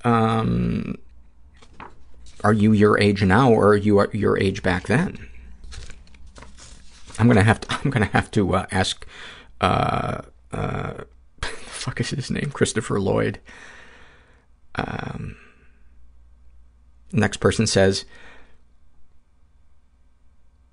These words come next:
"First, I would go back to the twenties because I think I would become a better person if I experienced the Great Depression.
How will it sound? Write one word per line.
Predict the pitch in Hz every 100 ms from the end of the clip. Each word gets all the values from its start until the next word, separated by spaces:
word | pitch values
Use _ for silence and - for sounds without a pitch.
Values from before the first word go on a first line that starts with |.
| _
"First, | - 143 156 -
I | 120
would | 117
go | 110
back | 104 107 104
to | 110
the | 98
twenties | - - - - 82 92 - - - - - - - _ _ - _ _ -
because | 120 117 -
I | 120
think | - 147 139
I |
would | 113 113 104 -
become | - 120 113
a |
better | 113 110 110
person | - - 151 - 101 -
if | -
I | 113
experienced | 101 - - 110 101 98
the | -
Great | - 98 -
Depression. | - - 117 - - 92